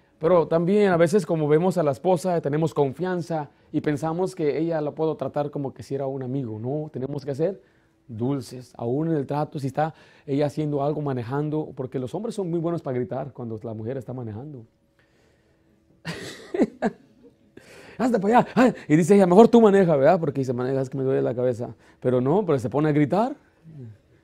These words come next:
Entonces, ¿qué hace el hombre? ¿Qué hace la mujer? "No, pues yo no manejo, tú maneja", ¿verdad? Eh,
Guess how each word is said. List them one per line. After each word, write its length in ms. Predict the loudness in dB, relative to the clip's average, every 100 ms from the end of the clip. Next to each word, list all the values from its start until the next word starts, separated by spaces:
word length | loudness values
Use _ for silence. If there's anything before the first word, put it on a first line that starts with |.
| _
Entonces, 280 | -8 -6 -4
¿qué 80 | -2
hace 300 | 0 0 0
el 100 | 0
hombre? 320 | -2 -2 -6 -4
¿Qué 60 |
hace 120 | -2 -2
la 100 | -2
mujer? 280 | -2 -2 -8 _ _ _ _
"No, 160 | -14 -10
pues 120 | -8
yo 100 | -6
no 80 | -6
manejo, 360 | -8 -10 -12 -14
tú 100 | -10
maneja", 320 | -8 -8 -10
¿verdad? 260 | -10 -10 -10 -14 _ _ _ _ _ _ _ _
Eh, 320 | -10 -8 -8